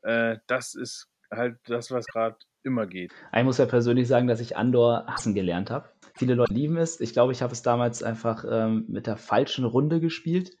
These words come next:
Speaker 2: Es ist ja ein sehr kommunikationsintensives Spiel und man muss irgendwann Beschlüsse fassen. Äh, und wir haben das häufig mit einer Runde gespielt. Da hat's quasi die erste, der erste Durchgang so lange gedauert, dass der Tag eigentlich schon rum war, weil man es nicht geschafft hat, halt Beschlüsse zu fassen. <laughs> Und dann ist Andor ja auch einfach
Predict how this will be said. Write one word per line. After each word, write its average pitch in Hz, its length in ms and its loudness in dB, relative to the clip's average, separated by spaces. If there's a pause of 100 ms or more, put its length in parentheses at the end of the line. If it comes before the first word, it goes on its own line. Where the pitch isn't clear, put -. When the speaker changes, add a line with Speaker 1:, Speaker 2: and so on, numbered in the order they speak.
(220)
Speaker 2:
Es 110 220 -6
ist 113 160 -2
ja 113 180 0
ein 110 200 2
sehr 120 240 2
kommunikationsintensives 135 1400 -4
Spiel 147 380 -6
und 117 120 -4
man 117 160 -2
muss 143 320 -2
irgendwann 127 760 0
Beschlüsse 139 440 -2
fassen. 123 520 -6
Äh, 117 280 6
und 113 140 0
wir 113 60 6
haben 120 100 4
das 117 160 0
häufig 127 280 0
mit 131 120 -4
einer 117 160 2
Runde 127 300 2
gespielt. 123 520 2
Da 110 80 2
hat's 113 240 -4
quasi 117 300 2
die 120 100 2
erste, 117 460 2
der 110 100 4
erste 107 200 -2
Durchgang 107 380 -2
so 110 220 -2
lange 113 280 2
gedauert, 104 360 0
dass 107 140 -4
der 110 100 -6
Tag 107 240 -6
eigentlich 104 180 -4
schon 110 140 -2
rum 113 220 -2
war, 107 180 0
weil 107 120 -4
man 104 140 -6
es 101 140 -8
nicht 110 160 -6
geschafft 113 340 -6
hat, 107 200 -8
halt 110 160 -4
Beschlüsse 117 420 -4
zu 110 120 -10
fassen. 117 420 -8 (160)
<laughs> 151 420 8
Und 147 160 4
dann 139 140 8
ist 127 100 2
Andor 143 220 8
ja 127 100 10
auch 107 100 6
einfach 117 300 2